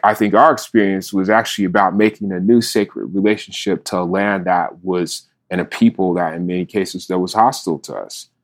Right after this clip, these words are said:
you know? And then this is all part of the larger conversation about decolonization, because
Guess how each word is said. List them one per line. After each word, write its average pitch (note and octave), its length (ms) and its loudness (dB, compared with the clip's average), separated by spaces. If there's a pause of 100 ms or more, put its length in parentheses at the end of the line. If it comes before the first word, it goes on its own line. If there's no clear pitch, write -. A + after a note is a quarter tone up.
(300)
you F2+ 100 -2
know? F2+ 360 0 (540)
And D#3+ 100 6
then D#3 140 6
this D#3+ 160 0
is F3+ 100 0
all D#3+ 160 4
part D3 260 4
of A#2+ 80 4
the G#2+ 60 0
larger G#2 320 2
conversation G#2 640 0
about F2 320 -2
decolonization, F#2+ 1000 0
because F#2 720 -2